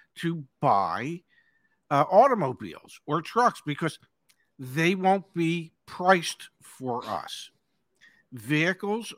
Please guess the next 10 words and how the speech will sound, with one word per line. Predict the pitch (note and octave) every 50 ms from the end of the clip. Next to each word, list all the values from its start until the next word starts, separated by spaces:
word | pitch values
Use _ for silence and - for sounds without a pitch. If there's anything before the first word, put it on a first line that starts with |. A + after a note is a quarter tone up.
| _ _ _
are | - D#3+ C#3+ D3+ D#3+
being | C3+ A#2 C3+ D3 D3 D3 C#3+ D3 D3+ C#3
priced | _ - - - C3+ A#2+ A#2 B2 C#3+ - - - - - _ _ _ _ _ _ _ _ _ _ _ _ _ _ _ _ _ _ _ _ _
for | - - - - D3+ D3 C#3
the | A#2+ C#3 C3
well-heeled, | A2+ B2 C#3 C#3 C#3+ D3 D3 C3 C3 A2 F#2+ F2 D#2+ F#2 G#2+ - - _ _ _ _ _ - _ _ -
the | A#2 B2+ -
higher | - - C#3 C3 C3 C#3 C#3+ D3+ D3+ D3 B2
earners, | C3 B2 A#2 A2 G2 F#2+ F2 F#2+ A2+ A#2+ - - _ _ _ _ _ _ _ _ -
and, | B2+ C3+ C3+ C3 B2+ C3+ C3 A#2+